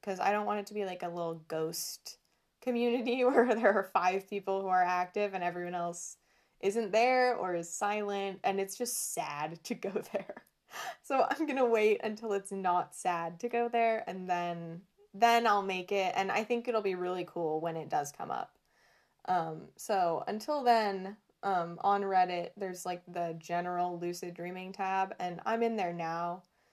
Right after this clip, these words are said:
and I, I give random people advice. It's just, it's so bad. People ask some really dumb questions sometimes, you know? Just really dumb questions. I'm like, "Hmm, maybe you should have listened to the podcast instead of asking the universe and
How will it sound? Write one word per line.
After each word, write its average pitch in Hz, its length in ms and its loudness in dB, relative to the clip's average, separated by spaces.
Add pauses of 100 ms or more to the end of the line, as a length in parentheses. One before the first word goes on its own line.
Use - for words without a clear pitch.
(220)
and 180 360 -2
I, 220 300 -2
I 208 120 0
give 202 240 0
random 170 440 -2
people 160 500 -6 (360)
advice. 175 520 -8
It's 220 200 -12
just, - 380 -6
it's 254 220 -8
so 240 240 -2
bad. 165 480 -2
People 311 260 4
ask 220 320 6
some 180 220 -8
really 180 200 -4
dumb 170 360 -4
questions 170 560 -6
sometimes, 170 580 -10
you 180 100 -10
know? 190 320 -8 (880)
Just 247 200 -10
really 240 220 -4
dumb 220 340 -4
questions. 214 580 -10
I'm 240 140 0
like, 226 220 4
"Hmm, 330 200 -6
maybe 269 240 -2
you 220 160 -2
should 202 200 -8
have 190 120 -6
listened 202 580 -6
to - 120 -14
the 208 100 -12
podcast 190 760 -6
instead 196 360 -8
of 180 60 -8
asking 196 560 0
the 175 100 -4
universe 208 680 -2
and 180 320 -10